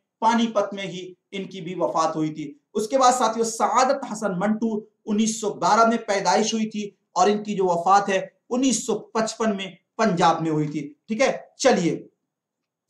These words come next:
उसके बाद साथियों अगर मैं बात करूं, आगे चलूं तो कृष्णचंद, देखिए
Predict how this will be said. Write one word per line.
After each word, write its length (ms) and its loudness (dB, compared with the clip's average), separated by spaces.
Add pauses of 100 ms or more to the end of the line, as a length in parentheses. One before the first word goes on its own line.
(400)
उसके 200 0
बाद 180 6
साथियों 320 2
अगर 300 4
मैं 160 4
बात 300 6
करूं, 260 4
आगे 260 6
चलूं 300 0 (260)
तो 160 6
कृष्णचंद, 800 0 (260)
देखिए 180 4